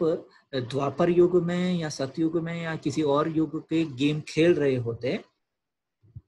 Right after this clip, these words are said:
तो आपके पास ऐसे से ऐसे super powers होते जिसमें मतलब सडनली आप उड़ सकते हो।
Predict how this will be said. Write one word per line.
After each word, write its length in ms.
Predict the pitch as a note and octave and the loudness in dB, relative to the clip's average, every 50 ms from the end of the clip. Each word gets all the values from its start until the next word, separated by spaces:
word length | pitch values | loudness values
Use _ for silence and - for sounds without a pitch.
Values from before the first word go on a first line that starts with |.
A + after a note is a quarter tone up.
| _ | _
तो 60 | - G#3+ | 2 4
आपके 300 | G#3 G3+ G3+ - A3 G#3 | 4 4 2 0 -4 -2
पास 280 | G#3 G3+ G3+ G3 G3 | -2 -2 -2 -2 -2
ऐसे 220 | F#3 F3+ F3 G#3+ G#3 | -2 -2 0 0 0
से 140 | G#3 G#3+ | 2 2
ऐसे 180 | G3 G3+ - G#3 | 2 2 2 0
super 300 | G#3 G3 F3+ F3 G3 F3+ | 0 0 -4 -4 -4 -4
powers 380 | F#3+ F#3+ F3+ F3+ F#3 F3+ - F#3 | -4 -4 -4 -4 -6 -4 -4 -4
होते 200 | F3 - F#3+ F3+ | -4 -2 -2 -2
जिसमें 320 | E3+ F3 E3 - F3+ F3 | -2 -2 -2 -2 -4 -4
मतलब 240 | E3+ E3+ E3 F3 F3 | -4 -2 -2 -2 0
सडनली 320 | - F3+ F3 F3+ F3+ F3+ | 2 2 2 4 2 2
आप 200 | E3+ D#3+ D3+ - | 0 -2 0 0
उड़ 100 | C#3+ C3+ | 0 -2
सकते 300 | A#2+ - A2+ - _ A2+ | 0 -6 -10 -12 _ -12
हो। 140 | A2 G#2 | -12 -12